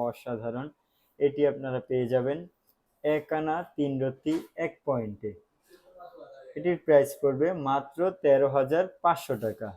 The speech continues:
মাত্র তেরো হাজার পাঁচশো টাকা। ওয়াও,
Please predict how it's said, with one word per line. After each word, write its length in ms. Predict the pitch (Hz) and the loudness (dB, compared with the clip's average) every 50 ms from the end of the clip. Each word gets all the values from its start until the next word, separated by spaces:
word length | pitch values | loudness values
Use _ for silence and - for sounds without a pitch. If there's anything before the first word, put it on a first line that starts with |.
| - _ _ _ _ _ 120 | -18 _ _ _ _ _ -14
মাত্র 500 | 113 113 123 131 143 143 - - - 185 196 208 208 - | -8 -4 -4 -2 -4 -4 -8 -10 -6 -4 -2 -2 -2 0
তেরো 220 | 147 139 135 143 139 143 | 2 2 4 2 2 2
হাজার 240 | 143 135 143 156 156 156 - | 2 2 2 0 -2 -2 0
পাঁচশো 320 | 180 180 170 - - 139 113 113 | 0 0 0 0 -4 -6 -4 -4
টাকা। 240 | 110 104 - 104 98 - - - - _ _ _ _ _ _ _ _ _ _ _ _ _ _ _ _ _ _ _ _ _ _ _ _ _ _ _ | -4 -6 -8 -10 -16 -16 -18 -20 -20 _ _ _ _ _ _ _ _ _ _ _ _ _ _ _ _ _ _ _ _ _ _ _ _ _ _ _
ওয়াও, 680 | 127 120 127 135 139 143 143 139 135 131 123 117 113 | -8 -4 -2 0 2 4 4 4 4 4 4 2 2